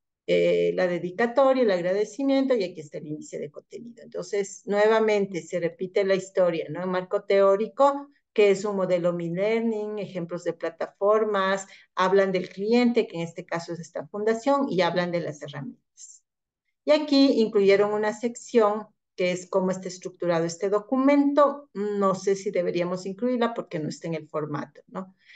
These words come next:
En metodología, nuevamente se lanzan por explicar cómo es la metodología Scrum, cómo estuvo el equipo, cuál fue la planificación general de sprints,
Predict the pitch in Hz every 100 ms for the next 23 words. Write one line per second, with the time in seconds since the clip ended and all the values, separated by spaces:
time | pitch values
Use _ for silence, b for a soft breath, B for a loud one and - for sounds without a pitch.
0 | b - 214 226 226 233 240 240 240 269
1 | 269 269 269 180 202 196 190 190 196 196
2 | 175 170 175 190 175 180 175 165 - 190
3 | 147 - 165 175 180 - 175 175 170 165
4 | 160 160 151 160 - 170 165 139 - 160
5 | 156 - 311 330 359 370 _ b b _
6 | - 185 180 - 175 175 180 - 269 262
7 | 254 233 180 170 175 170 170 170 170 165
8 | 165 160 165 165 175 165 156 151 156 -
9 | - 302 320 330 - -